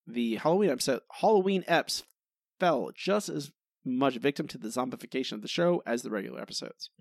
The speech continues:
Uh, from Lauren, "This wasn't good at all. Nothing like having really offensive gay jokes in my Halloween episode. Was over the top in such a glaring, uninteresting, and boring way. The last one definitely made me smile and started off cute and took a stupid turn.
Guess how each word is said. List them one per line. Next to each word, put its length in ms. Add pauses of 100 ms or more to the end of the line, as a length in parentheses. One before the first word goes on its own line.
(840)
Uh, 120
from 180
Lauren, 460
"This 260
wasn't 300
good 100
at 100
all. 280 (360)
Nothing 220
like 180
having 300
really 260
offensive 360
gay 180
jokes 260
in 60
my 100
Halloween 360
episode. 380 (380)
Was 160
over 140
the 80
top 240
in 60
such 200
a 60
glaring, 480
uninteresting, 640
and 120
boring 340
way. 260
The 80
last 200
one 160
definitely 380
made 140
me 120
smile 520
and 100
started 240
off 140
cute 360
and 120
took 160
a 40
stupid 400
turn. 320